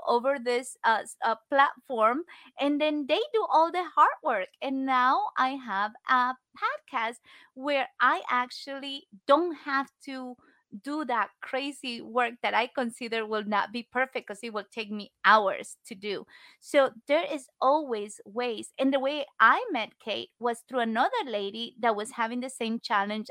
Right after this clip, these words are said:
I did with the podcast, and she found their platform and their services. And then we share that information, and boom, Kate and I, I think, I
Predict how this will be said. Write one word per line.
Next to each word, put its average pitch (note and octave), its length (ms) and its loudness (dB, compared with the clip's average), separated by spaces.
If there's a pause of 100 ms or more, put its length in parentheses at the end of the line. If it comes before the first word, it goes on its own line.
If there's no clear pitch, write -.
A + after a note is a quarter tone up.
I F#3 200 4
did C4 520 -2
with A3 160 -4
the G#3 180 -6
podcast, B3 640 -2 (400)
and C#4 140 2
she D#4 140 -4
found A3+ 380 2
their C4 300 -2 (320)
platform G3+ 680 0
and A3+ 200 -4
their B3 200 -4
services. F3 840 -8
And A3 180 -4
then G#3+ 180 -4
we A3 100 -8
share G#3 320 -4
that G3 200 2
information, A#3+ 680 -6
and G3 180 -6
boom, A#3 280 -2 (340)
Kate A#3 200 -2
and A3+ 180 0
I, A#3+ 320 0
I F#3 200 -8
think, C4+ 220 -8
I G3+ 140 -8